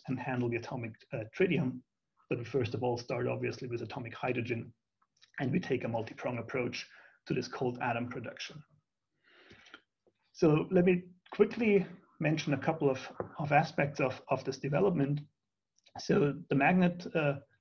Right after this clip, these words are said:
this M R I magnet was installed at the University of Washington. It's providing us with a nominally one Tesla field, could go up to higher, higher field if we need it,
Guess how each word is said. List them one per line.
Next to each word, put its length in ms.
this 80
M 140
R 100
I 120
magnet 340
was 120
installed 360
at 80
the 100
University 380
of 80
Washington. 460
It's 240
providing 460
us 140
with 140
a 160
nominally 500
one 240
Tesla 380
field, 380
could 160
go 140
up 180
to 100
higher, 460
higher 280
field 320
if 160
we 80
need 220
it, 200